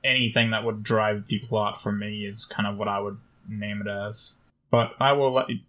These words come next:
uh, Jason go next, 'cause he seems to be wanting to.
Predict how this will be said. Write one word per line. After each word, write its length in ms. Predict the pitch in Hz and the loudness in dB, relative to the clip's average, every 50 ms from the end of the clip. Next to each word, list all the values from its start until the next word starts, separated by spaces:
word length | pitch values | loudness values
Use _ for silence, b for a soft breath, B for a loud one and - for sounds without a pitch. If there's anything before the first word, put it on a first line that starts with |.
| - - | -2 2
uh, 240 | 131 120 120 117 113 | 4 6 6 6 6
Jason 400 | 113 - 135 135 131 139 127 117 | 6 6 4 4 6 4 4 2
go 100 | 120 113 | 4 2
next, 720 | 113 113 123 147 - - - - - - - - - - - _ _ - - | 2 2 2 0 0 -4 -6 -4 -4 -6 -6 -8 -10 -14 -20 _ _ -4 0
'cause 280 | 113 110 107 104 - - | 2 2 2 2 0 0
he 160 | 120 117 107 | 2 2 2
seems 300 | - 120 113 110 107 - | 2 2 2 2 0 -2
to 60 | - | -2
be 80 | 117 110 | -2 0
wanting 360 | 107 110 110 110 117 113 113 | 0 0 0 0 0 0 0
to. 180 | 120 127 143 | 0 -2 -2